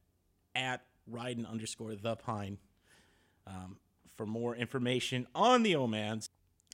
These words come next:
All right, so we need to talk a little bit about standings because it's been a couple of weeks.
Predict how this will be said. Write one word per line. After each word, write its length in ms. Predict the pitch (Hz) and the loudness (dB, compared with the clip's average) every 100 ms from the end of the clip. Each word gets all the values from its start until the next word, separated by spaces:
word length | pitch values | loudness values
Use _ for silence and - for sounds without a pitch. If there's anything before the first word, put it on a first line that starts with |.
| 123 | 0
All 80 | |
right, 180 | 127 101 | 2 2
so 100 | - | -2
we 120 | 139 | -2
need 160 | 160 156 | -2 -2
to 80 | - | 2
talk 260 | 147 120 | 6 6
a 40 | 131 | 6
little 200 | 123 123 | 6 6
bit 180 | 113 120 | 4 2
about 320 | 110 113 - | 2 0 -2
standings 520 | - 113 107 92 90 | -4 -2 -4 -6 -8
because 280 | 107 110 101 | -4 -2 -2
it's 140 | 95 | -4
been 180 | - 120 | -2 -2
a 60 | 101 | 0
couple 280 | 110 101 95 | -2 -2 -4
of 40 | |
weeks. 400 | 101 120 - - | -4 -4 -6 -10